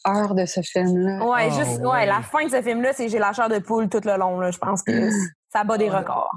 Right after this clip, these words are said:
Speaker 3: Je te comprends tellement. Moi aussi, j'ai été un, un film tellement, euh, c'est-tu, c'est-tu le film universel de tout le monde qui était intéressé en cinéma à écouter au secondaire? Genre Requiem for
Speaker 1: Oui,
Speaker 3: a Dream?
Speaker 1: je pense que oui. Moi,
Speaker 2: Je
Speaker 1: je
Speaker 2: pense
Speaker 1: l'ai,
Speaker 2: que ouais.
Speaker 1: je, je l'ai vu trop jeune, puis j'ai comme fait,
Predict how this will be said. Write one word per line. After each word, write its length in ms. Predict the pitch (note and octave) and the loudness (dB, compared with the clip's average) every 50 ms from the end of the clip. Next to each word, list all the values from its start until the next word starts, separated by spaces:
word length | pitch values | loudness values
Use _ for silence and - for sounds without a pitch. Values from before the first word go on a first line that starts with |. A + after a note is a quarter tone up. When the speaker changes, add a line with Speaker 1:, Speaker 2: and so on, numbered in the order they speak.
| - _ _ - | -10 _ _ -16
Speaker 3:
Je 100 | - - | -10 -6
te 80 | - F#3+ | -4 -4
comprends 380 | E3+ - F3 E3+ - F#3 F3+ F3 | 0 0 0 2 2 2 2 2
tellement. 480 | - - - A3 G#3+ F#3+ F3 F#3 G3 F#3 | 0 0 -2 0 0 2 0 2 2 2
Moi 120 | F3+ F3+ | 2 2
aussi, 320 | F3 E3 - - A3+ A3+ | 2 0 0 0 2 2
j'ai 140 | F#3 - D#3 | 2 0 0
été 280 | D3+ - - F3 F3 E3+ | -2 0 0 0 2 2
un, 140 | D#3 D3+ - | 2 2 2
un 140 | C#3+ D3+ D3 | 0 0 0
film 200 | - - F3+ F3 | 0 0 0 0
tellement, 360 | - F3 F3 F3 F#3 G3 G3+ F#3 | 0 0 0 2 2 0 0 0
euh, 140 | E3+ D#3 D3 - - - - - - | 0 0 0 -2 -6 -12 -12 -6 -4
c'est-tu, 460 | - - - B4 - - - - B3 | -2 -2 -2 -2 -2 -2 -2 0 0
c'est-tu 300 | - - C#4 - - B4 A#4+ | 0 0 0 0 0 0 0
le 80 | B3+ G#3+ | 0 0
film 220 | - C4+ D4+ C#4+ | 0 -2 -2 -2
universel 520 | - C4 A#3+ A#3+ A3+ A3+ G#3 - - B3+ C4 | 0 0 0 0 0 0 0 0 0 0 0
de 60 | A3+ | 0
tout 120 | F#3+ - G#3+ | -2 -2 0
le 60 | G3 | 0
monde 180 | G3+ G#3 A#3 A3 | 0 0 0 -2
qui 100 | - G#3+ | -2 -2
était 120 | - F#3 | -2 0
intéressé 460 | F3+ F3 - F3+ D#3+ E3 F3 - - G#3 | 0 0 0 0 2 2 2 2 2 2
en 80 | G3 | 2
cinéma 520 | E3+ - - F3+ D#3+ D#3+ E3+ F3+ F#3+ G3 - | 2 2 2 2 2 2 2 2 2 0 0
à 100 | F#3 F3 | -2 -2
écouter 280 | D#3+ - - - F#3+ | -4 -4 -4 -2 0
au 80 | F#3 E3+ | 0 0
secondaire? 680 | - F3+ D#3+ D#3+ D3 D3+ D3+ D3+ D3+ D#3+ F3 F3+ F#3 - - - _ - G3+ - - | 0 -2 -2 0 0 0 2 2 2 2 0 0 -4 -6 -10 -14 _ -6 -6 -2 0
Genre 160 | F3 D#3+ D#3 | 0 2 2
Requiem 300 | E3 F3 - - F3+ F3 | 0 0 0 0 0 0
for 140 | - G#3+ - | 2 2 0
Speaker 1:
Oui, 60 | A#3+ - | 0 0
Speaker 3:
a 40 | |
Dream? 180 | D#3 D#3+ E3+ F#3 | 0 0 0 0
Speaker 1:
je 100 | G3 G3 | 0 0
pense 240 | G#3 C#4+ F4+ G4 - | 0 0 0 0 0
que 80 | D#4 C4+ | 0 2
oui. 260 | A3 C4 C#4+ C#4 B3 | 2 2 2 2 2
Moi, 220 | A3+ A#3+ C4+ C4+ B3+ | 2 2 2 0 0
Speaker 2:
Je 20 | A3 | 0
Speaker 1:
je 40 | G3+ | 0
Speaker 2:
pense 100 | A3+ A#3 | -2 -2
Speaker 1:
l'ai, 80 | G#3+ | 0
Speaker 2:
que 80 | - A#3+ | 0 0
ouais. 480 | G#3+ G3+ F#3+ G#3 - - G3 G3+ F#3+ G3 | 0 0 0 -2 -2 0 0 0 0 0
Speaker 1:
je, 60 | F3+ | 0
je 60 | F#3+ | 0
l'ai 160 | G#3 G#3+ G#3+ G3+ G3 | 0 0 0 -2 -2
vu 80 | A3+ A3 | -4 -4
trop 380 | - - - - A#3+ A#3+ A#3 A3 | -4 -6 -4 -2 0 2 2 2
jeune, 320 | F#3+ F#3 G3+ A3 A#3 B3 - | 0 0 0 2 2 0 0
puis 80 | - - | -2 -4
j'ai 60 | F3+ | -4
comme 220 | - - E3 E3 D#3 - D3+ | 0 0 0 0 0 0 0
fait, 160 | F3 F3+ | 0 0